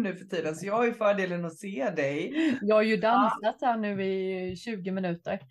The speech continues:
Speaker 1: Ja, alltså, du måste bara börja med att berätta om det, för jag såg det inlägget på sociala medier och det var så himla gött. Du såg så tillfreds ut.
Speaker 2: Men jag fick lite,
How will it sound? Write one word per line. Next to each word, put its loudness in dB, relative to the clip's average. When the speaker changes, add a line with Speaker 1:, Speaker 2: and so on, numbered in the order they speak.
Speaker 1:
Ja, 4
alltså, 4
du 0
måste 0
bara 4
börja 2
med -6
att -4
berätta -2
om -6
det, 0
för -6
jag 0
såg -4
det -6
inlägget -4
på -6
sociala 0
medier -4
och 2
det 4
var 4
så -2
himla 4
gött. -4
Du -2
såg -4
så -8
tillfreds -8
ut. -4
Speaker 2:
Men -2
jag 4
fick 0
lite, 4